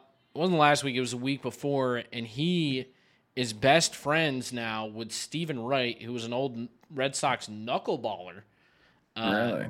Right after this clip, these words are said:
Speaker 1: like, goes golfing with him two or three times a week. Super cool guy. Like, uh,
Speaker 2: No shit.
Speaker 1: which, yeah, which is a little wild to me that everybody I meet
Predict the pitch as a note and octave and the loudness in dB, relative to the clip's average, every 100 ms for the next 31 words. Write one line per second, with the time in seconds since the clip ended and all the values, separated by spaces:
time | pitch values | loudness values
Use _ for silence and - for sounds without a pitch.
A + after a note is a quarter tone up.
0 | - C3+ C3 C#3+ E3+ D#3+ D#3+ E3 E3 D#3+ | 0 2 2 4 2 4 4 4 4 -2
1 | D#3+ D#3 - D#3 D3+ D3 C#3 C3+ A#2 G#2+ | -2 -4 -4 -4 -4 -4 -4 -2 -2 -4
2 | G#2+ D3+ D3+ C#3+ - F#3+ D#3 - C3+ A2 | -2 2 2 2 0 0 -2 -2 -2 0
3 | A#2+ C3+ C3+ C3 A2+ G#2+ F#2+ - - - | 2 4 4 4 2 -4 -6 -12 -20 -20
4 | - _ - A2 G#2 D#3+ - F3+ E3 - | -20 _ -6 2 2 2 2 0 0 -4
5 | - - C#3+ C3 A#2+ A#2+ D3+ E3+ A3+ B3+ | -14 -4 4 4 4 0 0 2 4 4
6 | A2+ A#2 E3+ D#3+ C#3+ C3+ C3 A#2+ A#2 A#2 | 4 6 6 6 2 2 2 4 4 2
7 | - _ C#3+ C#3+ C#3+ C#3+ B2+ B2+ C3 B2+ | -4 _ 0 4 6 8 8 4 0 -2
8 | - | -6